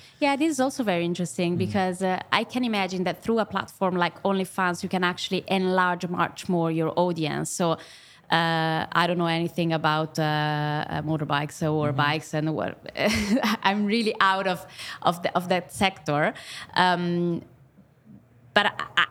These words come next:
Speaker 1: I can assume that it's gonna be quite interesting also to, uh, to be part of the conversation and, uh,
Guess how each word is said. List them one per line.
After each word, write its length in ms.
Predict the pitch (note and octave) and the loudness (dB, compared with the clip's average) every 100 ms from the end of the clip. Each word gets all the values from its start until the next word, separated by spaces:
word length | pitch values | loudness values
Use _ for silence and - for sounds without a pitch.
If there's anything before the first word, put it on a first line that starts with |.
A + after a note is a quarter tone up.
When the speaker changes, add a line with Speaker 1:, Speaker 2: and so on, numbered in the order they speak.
| F3 | 2
Speaker 1:
I 40 | A3+ | 2
can 200 | A3+ G#3 | 2 2
assume 480 | G3 - A3 G#3 G3 | 0 2 2 2 2
that 120 | F#3 | 0
it's 120 | F3+ | 0
gonna 180 | G3+ F#3 | 0 0
be 160 | G3 F#3 | 0 2
quite 280 | F#3+ F3+ F3+ | 2 2 2
interesting 760 | B3 C#4 A3 - F3 E3 E3 | 0 0 -2 -2 0 0 0
also 320 | D3+ E3+ E3+ F3 | 0 0 -2 -4
to, 180 | - E3+ E3 E3 - | -2 0 0 -2 0
uh, 400 | D#3+ D#3 D3 - | 0 0 -2 -6
to 120 | F3 | -2
be 160 | A3 D#4+ | 0 2
part 260 | F#3+ E3 | 2 2
of 100 | E3 | 0
the 60 | E3 | -2
conversation 640 | D#3+ D#3+ D#3 E3+ - E3 | -2 -2 0 0 0 0
and, 200 | E3 D#3+ | 0 2
uh, 500 | D#3+ D#3+ D#3+ D#3+ D#3+ | 2 2 2 0 0